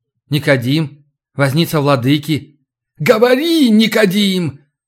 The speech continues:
Зиновий развернулся всем корпусом к вознице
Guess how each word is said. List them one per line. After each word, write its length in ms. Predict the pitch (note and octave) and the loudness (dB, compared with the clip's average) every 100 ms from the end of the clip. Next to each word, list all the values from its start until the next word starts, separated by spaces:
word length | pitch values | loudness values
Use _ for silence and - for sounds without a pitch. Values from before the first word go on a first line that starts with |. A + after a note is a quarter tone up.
| _ | _
Зиновий 480 | B2 D3+ D#3+ D#3 D#3 | -4 -2 0 2 2
развернулся 720 | D3+ C#3 D#3 D3+ D#3+ D3+ D3+ | 2 0 0 0 0 -2 -4
всем 300 | C3 D3 C#3 | -4 -4 -4
корпусом 540 | C3+ D#3+ C3+ C#3 C#3+ | -2 -2 -2 -6 -6
к 60 | C3 | -2
вознице 680 | C#3+ B2+ C#3 D#3+ C#3+ D3 | -2 0 -2 -4 -4 -6